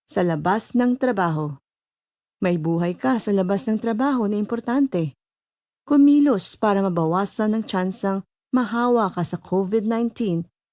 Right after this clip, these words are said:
o iba pang virus. Mapapababa nito ang tsansang mahawaan ka sa labas ng trabaho. Madalas maghugas ng kamay, mag-face mask sa mataong lugar. Lumayo sa iba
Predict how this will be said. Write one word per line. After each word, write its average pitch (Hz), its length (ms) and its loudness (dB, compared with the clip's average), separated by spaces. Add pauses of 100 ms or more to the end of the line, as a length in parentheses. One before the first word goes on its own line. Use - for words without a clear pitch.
(140)
o 240 80 2
iba 277 240 2
pang 214 240 -2
virus. 156 560 -2 (920)
Mapapababa 190 960 2
nito 170 400 0
ang 165 160 0
tsansang 254 560 2
mahawaan 190 560 0
ka 214 160 -6
sa - 80 -4
labas 190 400 -2
ng 208 80 -2
trabaho. 185 640 -2 (560)
Madalas 175 560 0
maghugas 160 480 -2
ng 156 160 -4
kamay, 170 480 0 (640)
mag-face 294 560 0
mask 165 240 -2
sa - 160 -4
mataong 214 400 0
lugar. 202 560 -2 (800)
Lumayo 208 480 2
sa - 160 -2
iba 220 480 0